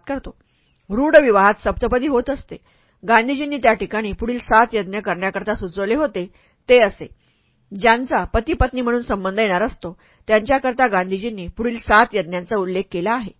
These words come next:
एक, विवाह विधी सुरू होण्याआधी दोघांनीही व्रत घेऊन उपवास करावा. दोन,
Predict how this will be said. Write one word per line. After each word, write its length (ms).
एक, 260
विवाह 460
विधी 320
सुरू 240
होण्याआधी 540
दोघांनीही 640
व्रत 240
घेऊन 380
उपवास 400
करावा. 300
दोन, 300